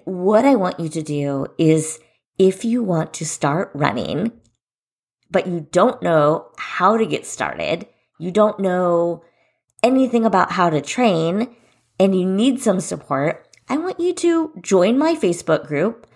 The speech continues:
and then take a look at my new run club. It is twenty-nine dollars a month. You can cancel at any time. We start January first, but you can start,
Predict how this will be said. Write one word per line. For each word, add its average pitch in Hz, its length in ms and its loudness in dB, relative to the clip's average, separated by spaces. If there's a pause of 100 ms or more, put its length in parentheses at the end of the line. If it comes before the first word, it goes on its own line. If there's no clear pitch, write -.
(300)
and 247 160 2
then 302 220 4
take 359 240 -2
a 381 60 2
look 208 500 2
at 208 220 0
my 220 100 0
new 202 220 0
run 175 240 -2
club. - 400 -4 (480)
It 185 200 2
is 165 440 2
twenty-nine 233 640 -2
dollars 262 400 0
a 320 40 0
month. 240 400 -2 (380)
You 180 140 -4
can 180 160 -4
cancel 170 540 -4
at - 200 -2
any 254 240 2
time. 185 400 -2
We 156 140 -2
start 165 340 0
January 233 560 0
first, 196 560 -4 (340)
but - 160 0
you 202 140 0
can 208 160 -2
start, 185 580 0